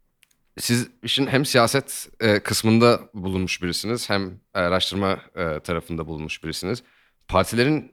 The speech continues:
şirketlerle kurduğu ilişki nedir? Öyle söyleyeyim. Mesela işte dediniz ki mesela işte müşteri olarak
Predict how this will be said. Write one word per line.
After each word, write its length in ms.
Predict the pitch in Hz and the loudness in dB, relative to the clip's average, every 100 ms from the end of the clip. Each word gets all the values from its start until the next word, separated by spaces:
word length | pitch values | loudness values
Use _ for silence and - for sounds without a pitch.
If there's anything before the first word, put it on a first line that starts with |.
| _ | _
şirketlerle 680 | - - 95 110 113 120 127 | -8 -6 -2 0 2 0 0
kurduğu 320 | 113 101 123 | -2 -2 -2
ilişki 540 | 101 - - 127 - - | 0 -4 0 -2 -2 -8
nedir? 220 | 92 85 | -8 -2
Öyle 220 | 98 92 | -2 -2
söyleyeyim. 280 | - 78 78 | -6 -10 -8
Mesela 240 | 80 80 | -6 -4
işte 200 | 90 95 | -2 0
dediniz 300 | 104 104 101 | 2 2 0
ki 60 | - | -2
mesela 260 | 87 92 90 | -2 -2 -4
işte 160 | - 131 | -4 -2
müşteri 340 | 127 - 131 | -2 2 4
olarak 460 | 110 87 73 - | 4 2 -2 -12